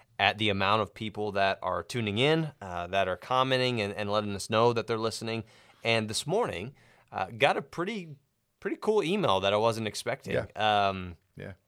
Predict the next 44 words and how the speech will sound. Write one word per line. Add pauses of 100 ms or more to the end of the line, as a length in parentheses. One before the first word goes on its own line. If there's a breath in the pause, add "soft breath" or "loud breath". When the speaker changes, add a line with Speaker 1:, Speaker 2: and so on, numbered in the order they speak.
(160)
Speaker 1:
got
an
email
from
a,
a,
a
company
asking
to (360 soft breath)
feature
our
podcast
on
a
top
newcomer
in
the
United
States
list. (280 soft breath)
Um,
so
pretty
cool
honor.
Nothing
that
we
set
out
to
do.
We
just,
Speaker 2:
Yep. (300 loud breath)
Speaker 1:
uh,
we,
we
honestly
assumed
that
our